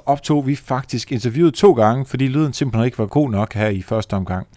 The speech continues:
Så tak til Morten for tålmodigheden. Men inden vi skal blive klogere på LinkedIn,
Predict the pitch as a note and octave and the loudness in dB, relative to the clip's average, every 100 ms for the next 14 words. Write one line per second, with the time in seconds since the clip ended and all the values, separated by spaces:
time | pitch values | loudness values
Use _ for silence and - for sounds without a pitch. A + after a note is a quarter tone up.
0 | - - - C3 D3+ C#3+ C3+ A#2+ B2 B2 | -20 -20 -6 2 4 4 6 8 8 6
1 | - A#2+ B2 G#2 F#2 F2+ F2 - - F3 | 0 2 2 2 0 -4 -8 -16 -6 -6
2 | - A3 G#3+ C3 D#2+ - A2+ - A2+ B2+ | 6 8 8 2 -2 -4 -2 -2 -2 0
3 | A#2+ B2 C#3 A#2 G#2+ A#2 G2+ G2 | 4 4 4 2 2 0 -2 -4